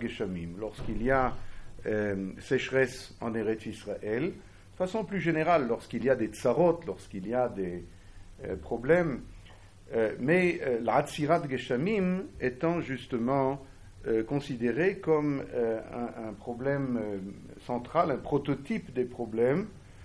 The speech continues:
et, euh, on assiste, euh, dans ce, dans ces textes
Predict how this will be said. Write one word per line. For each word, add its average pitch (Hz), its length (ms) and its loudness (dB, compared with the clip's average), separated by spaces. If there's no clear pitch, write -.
et, 156 400 4
euh, 120 440 6
on 135 180 2
assiste, 175 580 0
euh, 117 400 2
dans 143 140 2
ce, 139 140 -2
dans 131 240 2
ces - 280 2
textes 113 460 -4